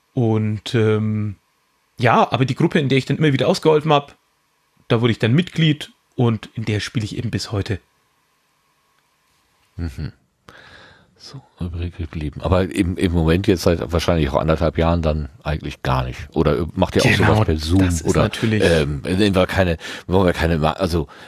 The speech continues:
Speaker 2: über einen Videokonferenzdienst,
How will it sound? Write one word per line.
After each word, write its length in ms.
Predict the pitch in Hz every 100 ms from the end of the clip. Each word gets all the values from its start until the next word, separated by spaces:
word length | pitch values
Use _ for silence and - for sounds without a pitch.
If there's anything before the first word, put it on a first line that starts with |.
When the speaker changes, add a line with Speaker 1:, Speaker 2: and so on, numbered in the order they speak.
| - _
Speaker 2:
über 360 | 135 131 107 101
einen 400 | 95 95 90 82
Videokonferenzdienst, 1900 | 110 107 107 - 101 - 92 98 101 - - - _ 104 98 92 - -